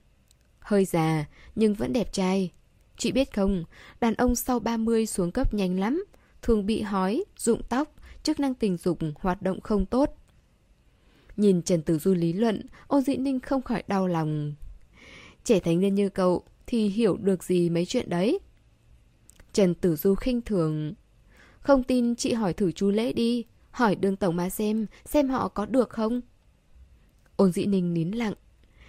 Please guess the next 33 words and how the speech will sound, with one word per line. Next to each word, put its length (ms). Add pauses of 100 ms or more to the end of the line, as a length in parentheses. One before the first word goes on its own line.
(320)
Trần 240
Tử 200
Du 160
nhướng 320
mắt: 160 (840)
"Hà," 480 (720)
tựa 100
như 260
phát 220
hiện 160
ra 140
đại 200
lục 240
mới. 340 (800)
"Chị 200
gái, 360 (300)
chị 200
đỏ 180
mặt 280
kìa." 320 (960)
Ôn 140
Dĩ 140
Ninh 220
lườm 220
cậu: 420 (680)
"Cậu 120
tự 220
chơi 180
đi, 280 (200)
tôi 120
đi 100
làm 220
việc." 300